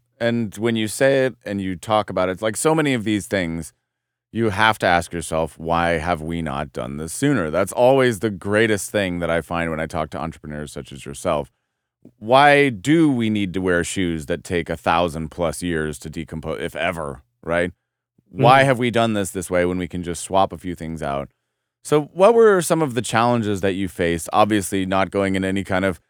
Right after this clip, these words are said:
Speaker 1: technical details, but what were some of the things that you had to overcome when you were thinking about the problem of making a biodegradable shoe?
Speaker 2: Mm-hmm. Good question. Um,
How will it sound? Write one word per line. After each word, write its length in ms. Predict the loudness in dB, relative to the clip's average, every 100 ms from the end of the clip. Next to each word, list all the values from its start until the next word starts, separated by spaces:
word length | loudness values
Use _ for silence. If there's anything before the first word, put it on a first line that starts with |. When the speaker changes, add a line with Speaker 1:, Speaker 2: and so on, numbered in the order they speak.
| _ _
Speaker 1:
technical 400 | 0 2 0 0
details, 560 | 2 0 4 4 4 4
but 220 | 2 2 -6 _ _ _ _ 2
what 180 | 4
were 100 | 4
some 180 | 2 0
of 120 | 0
the 80 | -2
things 240 | 0 0 0
that 80 |
you 100 | 0
had 180 | 2 2
to 40 | 2
overcome 580 | 0 0 0 2 2 0
when 120 | 0
you 60 |
were 120 | 0 -2
thinking 360 | -2 -4 -4
about 360 | 0 2 2 0
the 100 | -8
problem 580 | -8 2 4 4 2 0
of 200 | -2 -4
making 540 | -4 -6 -6 -8 -8 -12 _ _
a 60 | -8
biodegradable 680 | -4 -4 -4 -4 -4 -4 -8
shoe? 420 | -4 -4 -4 -10 _ _ _ _ _ _
Speaker 2:
Mm-hmm. 260 | -4 -4 -8 -14 _ _ -20 -20 _ _ _
Good 140 | 0 2
question. 600 | 4 2 0 -4 -6 -4
Um, 580 | 0 2 2 0 -2 -6